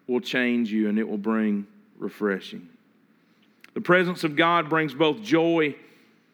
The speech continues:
and protection. Psalm sixteen, verse eleven says this, "You make known to me the path of life.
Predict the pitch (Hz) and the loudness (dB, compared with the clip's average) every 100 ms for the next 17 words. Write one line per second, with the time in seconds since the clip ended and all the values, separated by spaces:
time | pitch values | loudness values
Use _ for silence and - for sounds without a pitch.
0 | _ _ 143 139 143 123 165 160 147 139 | _ _ -2 -2 -2 -2 0 0 0 -4
1 | 123 165 151 147 - 160 - 156 156 147 | -4 -2 -2 -2 -2 -4 -4 -2 0 0
2 | 135 139 135 135 135 147 139 120 113 - | 0 0 0 0 2 2 2 -2 -4 -12
3 | - 131 117 131 139 131 - - _ _ | -2 0 0 2 2 0 -8 -20 _ _
4 | _ _ _ _ _ _ _ _ _ - | _ _ _ _ _ _ _ _ _ -20
5 | - - - 185 202 196 180 190 202 190 | -20 -12 0 4 6 4 2 2 4 2
6 | 175 180 156 196 190 175 165 151 180 170 | 2 2 0 2 2 2 0 2 4 4
7 | 151 - | 2 -2